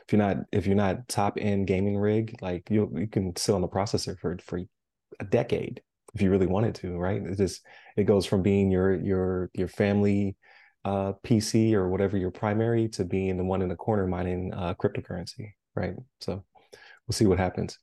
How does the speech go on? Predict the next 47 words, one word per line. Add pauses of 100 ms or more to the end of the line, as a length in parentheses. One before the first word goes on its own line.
(160)
but (180)
definitely
check
us
out (300)
throughout
the
week,
uh,
Monday,
Tuesday
are
topics,
Wednesday
discussion. (280)
Thursdays,
I
do
have
an
Ask
Assist
P
lined
up,
so
definitely
check
that
one
out.
I'll
start
to
advertise
it, (440)
um, (100)
uh,
within
the
week (460)
'cause
I
haven't
recorded
it
yet.